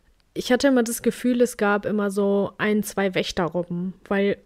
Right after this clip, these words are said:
die anderen haben so auf einem Stein gelegen. Und Stein hört sich jetzt klein an. Also es war so eine riesen Steinansammlung, da haben die drauf gelegen.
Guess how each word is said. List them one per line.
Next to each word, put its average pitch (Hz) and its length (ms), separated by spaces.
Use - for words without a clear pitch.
die 208 220
anderen 233 240
haben 233 120
so 208 120
auf 196 140
einem 190 120
Stein 202 420
gelegen. 269 440
Und 196 120
Stein 196 380
hört 190 200
sich - 120
jetzt 190 180
klein 185 260
an. 175 260
Also 190 200
es - 100
war 208 100
so 196 80
eine 190 160
riesen 202 280
Steinansammlung, 190 800
da 214 100
haben 202 120
die 196 80
drauf 202 340
gelegen. 247 420